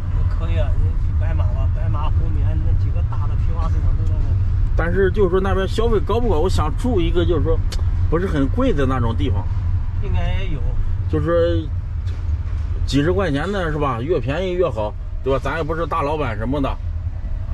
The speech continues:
Speaker 1: 那应该，你不要找酒店嘛，找公寓那一样的。
Speaker 2: 啊。你在这里多少年了？
Speaker 1: 也好几年了。
Speaker 2: 好几年了。
Speaker 1: 嗯。
Speaker 2: 哦。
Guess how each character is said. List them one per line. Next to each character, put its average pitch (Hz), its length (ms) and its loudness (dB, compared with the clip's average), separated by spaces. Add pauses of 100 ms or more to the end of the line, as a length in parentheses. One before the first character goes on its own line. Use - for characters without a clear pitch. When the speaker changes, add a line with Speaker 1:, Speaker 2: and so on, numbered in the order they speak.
(360)
Speaker 1:
那 170 140 -4
应 156 160 -4
该， 160 160 -4
你 170 440 -6
不 - 60 -4
要 147 100 -4
找 143 160 -2
酒 143 200 -4
店 160 180 -6
嘛， 143 160 -6
找 143 100 -4
公 170 220 -6
寓 - 160 -8
那 151 80 -4
一 135 100 -6
样 127 200 -4
的。 - 520 -6
Speaker 2:
啊。 104 300 -2 (1120)
你 131 200 2
在 185 160 -2
这 185 100 -2
里 170 140 -4
多 175 120 -2
少 160 120 -2
年 120 180 -4
了？ 110 180 -6 (1400)
Speaker 1:
也 185 80 -8
好 175 220 -6
几 147 100 -6
年 123 240 -4
了。 123 140 -6 (480)
Speaker 2:
好 117 200 2
几 120 160 -2
年 101 160 -4
了。 110 140 -4 (500)
Speaker 1:
嗯。 95 80 -4
Speaker 2:
哦。 85 260 -4